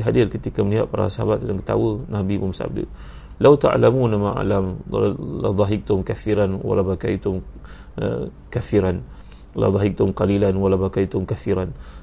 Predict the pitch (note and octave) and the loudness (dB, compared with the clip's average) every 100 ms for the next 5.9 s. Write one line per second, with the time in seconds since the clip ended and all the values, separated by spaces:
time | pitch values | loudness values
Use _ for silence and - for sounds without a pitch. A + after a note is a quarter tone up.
0 | - D3+ D#3 A2+ A2+ G#2+ G2+ G#2 A#2 A#2+ | 0 4 4 4 4 2 2 0 0 2
1 | G2+ F#2+ A2 F2+ E2+ G2+ G2 F#2+ F#2 - | 2 0 -2 -2 -4 0 0 0 -2 -2
2 | G2 A2+ A2+ F#2+ F2 G2 F#2+ G2+ - G#2 | 2 4 4 2 0 -2 -2 -6 -4 -4
3 | - - G#2 G2 G2 - - A2 - - | -4 -4 0 2 0 -6 -4 -6 -6 -14
4 | - - - - - - - - A2 G2+ | -16 -16 -18 -16 -16 -16 -14 -10 -2 0
5 | G#2 - G#2 G#2 F#2 F#2 F2 A2 | -2 -2 0 0 0 -2 -2 -2